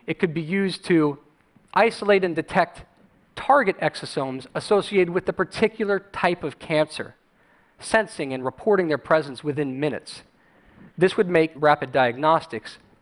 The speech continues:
virtually painless. Broadly speaking, the ability to separate and enrich biomarkers with nanoscale precision in an automated way opens the door to better understanding diseases such as cancer,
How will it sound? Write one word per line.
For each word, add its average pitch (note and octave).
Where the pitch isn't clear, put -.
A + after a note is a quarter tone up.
virtually E3+
painless. -
Broadly A3
speaking, C3
the F3
ability A#3
to E3
separate G3+
and E3+
enrich D#3+
biomarkers D3+
with C#3
nanoscale G#3+
precision D3+
in D#3+
an C#3+
automated F3+
way G2
opens G#3+
the F3
door E3
to D#3
better F3+
understanding D3+
diseases C#3
such -
as B2+
cancer, B2+